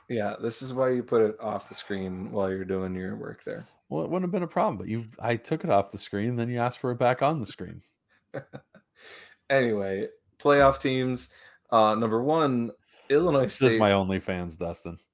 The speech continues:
Speaker 1: <laughs> Illinois State really screwed themselves losing to Eastern Illinois. Um, I think they, they,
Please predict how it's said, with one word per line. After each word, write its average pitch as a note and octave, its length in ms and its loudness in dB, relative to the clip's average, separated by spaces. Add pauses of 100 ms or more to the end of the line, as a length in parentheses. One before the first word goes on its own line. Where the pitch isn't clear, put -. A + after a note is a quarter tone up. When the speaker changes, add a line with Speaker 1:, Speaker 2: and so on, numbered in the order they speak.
(400)
Speaker 1:
<laughs> - 680 -6
Illinois C#3 400 2
State A2+ 420 0 (440)
really A#2 340 4
screwed A2+ 320 -4
themselves G2+ 640 0
losing G#2 420 -2
to A2 120 -4
Eastern G#2 300 -4
Illinois. G2 500 -2 (500)
Um, G2 500 0 (380)
I A2 140 2
think B2+ 480 -2 (340)
they, A2 640 2 (400)
they, B2 480 2